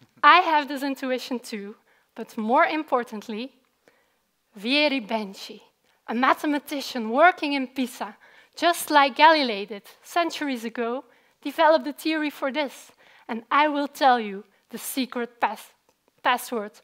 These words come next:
for Team Benci. It's numerosity. Numerosity is Benci's word for size, which takes the fact that the even numbers are a part of the natural numbers to be decisive,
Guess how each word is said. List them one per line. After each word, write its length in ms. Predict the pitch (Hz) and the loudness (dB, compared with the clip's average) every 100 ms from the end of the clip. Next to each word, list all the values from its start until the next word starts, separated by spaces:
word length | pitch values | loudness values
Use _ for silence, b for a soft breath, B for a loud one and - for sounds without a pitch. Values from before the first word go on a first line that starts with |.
| b b | b b
for 220 | - 247 | -10 -8
Team 280 | 247 247 220 | -6 -4 0
Benci. 440 | 247 208 - - _ _ b b b b | 0 0 -12 -20 _ _ b b b b
It's 300 | 247 - - _ - | -10 -10 -18 _ -6
numerosity. 1120 | 240 339 339 311 294 254 190 - 214 - 202 _ _ _ b b b | 0 2 2 0 0 0 -4 -16 -20 -20 -20 _ _ _ b b b
Numerosity 840 | 226 226 214 294 339 - 247 208 | -8 -6 2 4 2 0 -12 -14
is 180 | 214 185 - | -16 -10 0
Benci's 500 | 320 466 - 247 - | 0 0 -6 -12 -10
word 220 | 202 202 | -12 -12
for 160 | - | -16
size, 580 | - - 202 214 320 - _ B B B | -20 -8 -4 -4 -4 -10 _ B B B
which 340 | 349 - - | -8 -8 -10
takes 320 | 277 262 - | -6 -6 -8
the 100 | - | -16
fact 540 | 254 - 202 202 - _ b b b | -10 -2 -2 -2 -18 _ b b b
that 140 | 233 | -12
the 100 | 226 220 | -10 -8
even 280 | 269 247 | -6 -4
numbers 320 | 226 214 214 - | -6 -6 -10 -8
are 220 | 208 190 | -6 -6
a 100 | 202 _ _ _ | -14 _ _ _
part 300 | - 339 427 | 4 6 6
of 160 | 277 233 | 2 -6
the 220 | 233 214 - | -6 -8 -8
natural 480 | 226 208 208 - 220 | -6 -6 -6 -10 -6
numbers 400 | 226 233 277 - | -4 -4 -6 -10
to 160 | - | -10
be 180 | 240 262 | -6 -6
decisive, 960 | 247 269 - - 320 294 - 226 - - | -6 -10 -10 -2 0 0 -4 -12 -14 -20